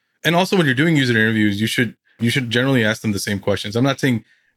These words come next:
just do, like, an interview, like, boom, boom, boom, question one, two, three, like, guide them into different things. But,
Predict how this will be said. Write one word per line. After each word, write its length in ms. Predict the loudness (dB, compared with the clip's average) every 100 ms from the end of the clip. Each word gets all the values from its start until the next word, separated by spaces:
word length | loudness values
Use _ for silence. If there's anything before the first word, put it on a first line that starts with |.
| _
just 200 | -4 0
do, 120 | 2
like, 200 | 2 0
an 100 | 0
interview, 300 | 0 2 2
like, 140 | 0 2
boom, 160 | 2
boom, 180 | 2 2
boom, 340 | 2 2 2 -2
question 340 | -2 -4 -2
one, 120 | -2 0
two, 120 | -2
three, 220 | 0 0
like, 220 | 0 -2 -2
guide 300 | -2 -2 0
them 160 | 0
into 180 | -2 -2
different 320 | -6 -4 -4
things. 240 | -2 -2 0
But, 220 | -2